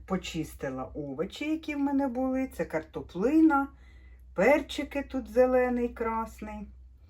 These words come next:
один кабачок, помидорки, але вони не червоні, а от такі, як ви бачите, морковного кольору, і цибулинка.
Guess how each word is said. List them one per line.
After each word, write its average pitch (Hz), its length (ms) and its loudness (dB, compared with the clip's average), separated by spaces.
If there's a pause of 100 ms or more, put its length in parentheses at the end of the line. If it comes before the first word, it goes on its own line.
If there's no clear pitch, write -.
(1200)
один 180 440 2
кабачок, 294 1040 0 (920)
помидорки, 247 880 2
але 247 320 6
вони 208 280 0
не 214 240 0
червоні, 180 840 0
а 160 100 -2
от 160 220 -4
такі, 156 320 -8
як 139 240 -12
ви 143 120 -12
бачите, 135 540 -8
морковного 131 800 -8
кольору, 285 600 0 (760)
і 381 120 4
цибулинка. 131 920 -6